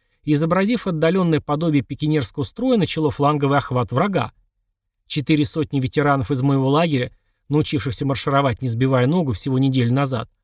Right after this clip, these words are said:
уже подошли на дистанцию эффективной стрельбы из огнестрела и открыли огонь по левому флангу штурмующих. Фрязи стали вынуждены разворачивать в сторону новой опасности часть пикинеров и уцелевших стрелков.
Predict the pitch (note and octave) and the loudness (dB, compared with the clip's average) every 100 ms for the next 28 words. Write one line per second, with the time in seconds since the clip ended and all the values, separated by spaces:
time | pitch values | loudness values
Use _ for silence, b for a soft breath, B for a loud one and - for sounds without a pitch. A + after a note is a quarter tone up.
0 | _ _ - G#3 C4+ G3 F#3+ - A3 F#3+ | _ _ -6 -2 0 0 -2 0 0 0
1 | F3+ - G#3+ F#3 F3+ - D#3+ - F3 D#3+ | -2 -4 -4 -4 -4 -6 -8 -4 -2 -2
2 | - D#3+ E3 F#3+ D#3+ D#3+ F#3 - C#3+ B2+ | -2 -2 0 0 0 0 -2 -4 -2 0
3 | A#2+ F3 - B3+ A#3 G3 A3 A3 - C#3 | 0 -2 -2 0 2 2 0 0 2 2
4 | F3+ F#3+ - E3 F#3 D#3 - F3 B2+ G2+ | 2 0 0 0 0 -4 -2 0 2 0
5 | - - _ _ _ _ _ _ - C#3+ | -4 -10 _ _ _ _ _ _ 0 2
6 | C3+ C#3 - C#3 C3+ D3+ D3+ A#2 C#3+ C3+ | 2 -2 -2 0 2 2 0 0 0 0
7 | C3 C#3 C#3+ C#3+ - - C#3+ C#3 C#3+ C#3 | 0 0 0 -4 -6 -4 0 2 2 2
8 | C#3 - D3 C#3+ - - D#3+ - D3 - | 0 -2 -6 -6 -8 -4 -2 -2 -6 -2
9 | G3 C#3+ A#2 - _ _ _ C4+ C#4+ - | 2 2 0 -8 _ _ _ -2 -2 0
10 | C#3+ D#3 D3 - D3+ E3 - A#2+ | 0 0 -2 -4 -4 -4 -4 -8